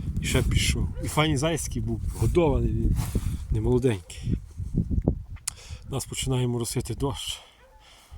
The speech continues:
Погода помінялася. Побачу, чи підемо нині десь, чи не підемо.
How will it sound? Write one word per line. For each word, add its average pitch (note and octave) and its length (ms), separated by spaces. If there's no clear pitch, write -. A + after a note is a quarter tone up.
Погода A#2+ 260
помінялася. A#2 680
Побачу, B2+ 540
чи - 140
підемо D3+ 340
нині C3 200
десь, A#2+ 160
чи - 160
не - 100
підемо. C3 340